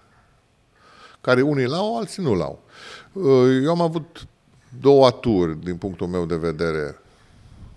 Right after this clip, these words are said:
fără să fiu lipsit de modestie.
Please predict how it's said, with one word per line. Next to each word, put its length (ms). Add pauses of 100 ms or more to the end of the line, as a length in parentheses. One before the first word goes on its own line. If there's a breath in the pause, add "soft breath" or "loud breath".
(420)
fără 240
să 160
fiu 480 (600)
lipsit 260
de 80
modestie. 500